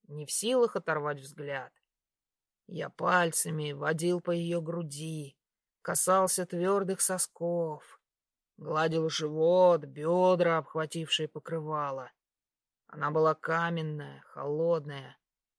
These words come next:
и твердая на ощупь, но вся какая-то полупрозрачная.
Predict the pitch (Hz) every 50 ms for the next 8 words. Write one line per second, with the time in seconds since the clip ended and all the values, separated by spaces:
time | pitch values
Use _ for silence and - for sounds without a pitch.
0 | _ _ _ _ _ _ _ - 180 175 - 214 202 240 262 277 262 233 196 208
1 | 208 202 196 190 185 185 185 196 208 196 185 - - - - _ - 143 143 147
2 | - - - - - - - - 240 254 254 - - - - - - 175 185 190
3 | 185 175 165 _ - 170 160 160 160 156 - _ _ _ _ _ _ _ _ _
4 | _ _ _ _ _ _ - 156 156 160 160 - 165 165 165 156 180 165 165 165
5 | 160 156 - - - 147 - - - _